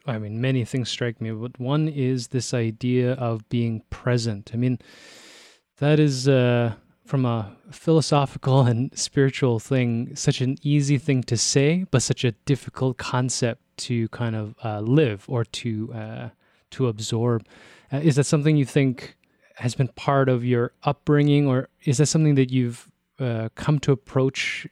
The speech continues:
as you've matured or gone through? I, I mean, I don't even know if you're, like, are you a lifelong photographer? Are you a professional photographer? Or whatever it is that you've done in your life, you know, where does this, um, awareness of,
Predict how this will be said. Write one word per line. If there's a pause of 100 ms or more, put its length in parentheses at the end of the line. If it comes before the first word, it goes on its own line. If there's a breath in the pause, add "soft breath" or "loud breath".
(140)
as
you've (460)
matured
or
gone
through?
I,
I
mean,
I
don't
even
know
if
you're, (560 soft breath)
like,
are
you
a
lifelong
photographer?
Are
you
a
professional
photographer?
Or
whatever
it
is
that
you've
done
in
your
life, (480 loud breath)
you
know,
where
does
this,
um, (300)
awareness
of,